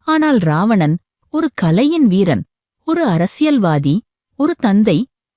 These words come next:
ஒரு தங்கை மீது பாசமுள்ள அண்ணன். இந்த பரந்த மனப்பான்மை, இந்த சிக்கலான மனிதர் தன்மை,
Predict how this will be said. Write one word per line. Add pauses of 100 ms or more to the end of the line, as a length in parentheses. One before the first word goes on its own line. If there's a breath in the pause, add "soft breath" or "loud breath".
(140)
ஒரு
தங்கை
மீது (180)
பாசமுள்ள
அண்ணன். (520)
இந்த
பரந்த
மனப்பான்மை, (360)
இந்த
சிக்கலான
மனிதர்
தன்மை,